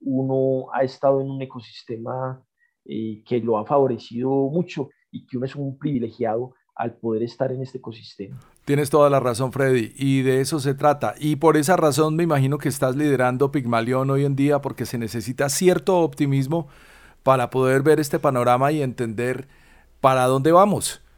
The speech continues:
Speaker 2: ¿Dónde sientes que va a estar la empresa en los próximos, no sé, cinco años? Y con todo esto que está sucediendo en, en el entorno.
Speaker 1: La pandemia nos dio muy duro. Eh,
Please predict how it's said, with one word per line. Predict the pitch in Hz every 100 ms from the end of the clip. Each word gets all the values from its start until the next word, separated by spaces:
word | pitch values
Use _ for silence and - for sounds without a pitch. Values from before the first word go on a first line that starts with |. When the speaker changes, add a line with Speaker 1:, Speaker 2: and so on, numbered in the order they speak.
| _ _ _ _ -
Speaker 2:
¿Dónde | 135 175 190 196 220 202
sientes | - 202 214 185
que | - 170 156
va | 143 135 156
a |
estar | 175 202
la | 190
empresa | 185 196 190 190
en |
los | 180 -
próximos, | 156 143 196 180 151
no | 135 143
sé, | 117 117 113 85
cinco | - 127 147 - 135
años? | 123 143 135 113 - - _ _
Y | 135
con | 139 135
todo | 151 170
esto | 175 185
que | 147
está | 139 139
sucediendo | 135 147 151 131 127 131 151 156 143 120
en, | 120 113 113 117
en | 123
el | 120 113
entorno. | 113 139 135 107 92 78 _ _ _ _ _
Speaker 1:
La | 160 170
pandemia | 160 175 196 226
nos | 202 160
dio | 123 170
muy | 170 170 175 170 175 185
duro. | 147 160 120 226 - - - _ - -
Eh, | 123 131 -